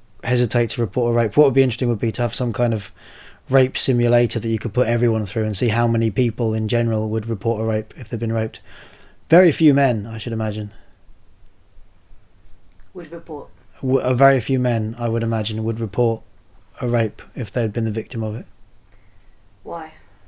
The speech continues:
Speaker 1: Uh, uh, I think that would be for the same reason why very few women would report a rape if they'd been a victim of it. Because it's humiliating. And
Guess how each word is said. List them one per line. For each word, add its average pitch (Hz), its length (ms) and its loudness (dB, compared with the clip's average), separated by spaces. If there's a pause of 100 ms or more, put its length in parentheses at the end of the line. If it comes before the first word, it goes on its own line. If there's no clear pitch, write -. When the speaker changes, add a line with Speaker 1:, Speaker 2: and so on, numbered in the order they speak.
(1300)
Speaker 1:
Uh, 147 40 0
uh, 123 560 2
I 123 80 -2
think 135 180 0
that 120 60 0
would 113 100 0
be 120 100 2
for 107 100 -4
the 113 100 -2
same 120 240 2
reason 113 460 0
why 113 160 0
very 113 260 0
few 113 240 -2
women 113 380 0 (300)
would 113 200 -4
report 110 300 -2
a - 20 0
rape 110 320 -2
if 113 80 -10
they'd 113 140 -2
been 110 120 -2
a 107 60 -2
victim 110 280 -6
of 110 120 -2
it. 107 140 -6 (800)
Because 120 440 -2
it's - 140 -8
humiliating. 113 800 -2 (960)
And 110 840 -2